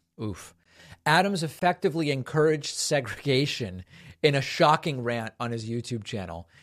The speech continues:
His comments came in response to a poll from the conservative firm Rasmussen Reports, not a good pollster, by the way,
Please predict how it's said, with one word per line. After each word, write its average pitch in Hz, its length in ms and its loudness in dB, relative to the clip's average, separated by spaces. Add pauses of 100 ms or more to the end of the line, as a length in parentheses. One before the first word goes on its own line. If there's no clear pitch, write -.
(160)
His 147 160 2
comments 165 400 0
came 151 220 -2
in 139 100 -4
response 131 440 -2
to 131 160 -2
a 113 40 -2
poll 135 280 4
from 131 160 -6
the 113 80 -2
conservative 120 600 -2
firm 113 340 -4
Rasmussen 123 720 0
Reports, 104 520 0 (100)
not 139 320 6
a 139 40 4
good 123 220 2
pollster, 117 480 -2
by 92 140 -2
the 87 100 -6
way, 82 300 -6